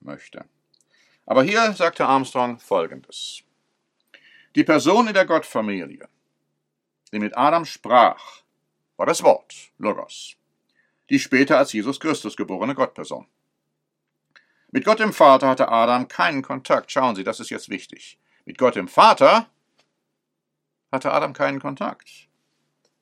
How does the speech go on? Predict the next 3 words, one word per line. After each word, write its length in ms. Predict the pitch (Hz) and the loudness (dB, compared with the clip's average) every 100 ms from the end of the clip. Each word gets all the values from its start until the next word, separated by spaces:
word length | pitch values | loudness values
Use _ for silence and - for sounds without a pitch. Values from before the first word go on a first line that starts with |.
| _ _ _ _ _ _ _ _ _ _ _ - | _ _ _ _ _ _ _ _ _ _ _ 2
Als 200 | 160 - | 2 2
das 260 | 156 - | -4 2
Wort 720 | 147 190 214 - - - - | 4 6 4 -6 -14 -14 -20